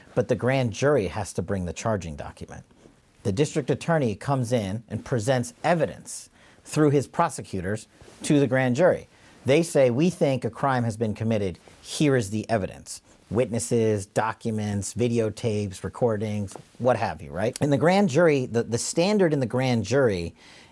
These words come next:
is a preponderance of evidence. What does that mean? Fifty-one percent to forty-nine. Not that the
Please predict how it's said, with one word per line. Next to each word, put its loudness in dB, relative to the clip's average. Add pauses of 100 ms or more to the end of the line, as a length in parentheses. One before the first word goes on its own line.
(300)
is 2
a 0
preponderance -2
of -4
evidence. -4
What 6
does 0
that -2
mean? -4 (420)
Fifty-one 2
percent -2
to -6
forty-nine. -2 (1200)
Not 2
that 2
the 2